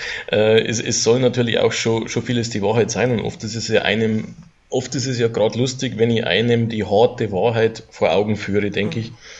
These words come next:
Speaker 1: Und, äh, nicht immer nur diese schöne romantische, äh, Geschichte erzähle. Und grad in Bayern gibt, ist es ja traditionell, dass da auch schon, ähm,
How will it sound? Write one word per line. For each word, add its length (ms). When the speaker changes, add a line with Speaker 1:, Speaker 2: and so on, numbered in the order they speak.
Speaker 1:
Und, 440
äh, 400
nicht 140
immer 200
nur 200
diese 600
schöne 360
romantische, 600
äh, 580
Geschichte 480
erzähle. 460
Und 180
grad 220
in 140
Bayern 340
gibt, 240
ist 240
es 140
ja 80
traditionell, 680
dass 220
da 240
auch 240
schon, 520
ähm, 300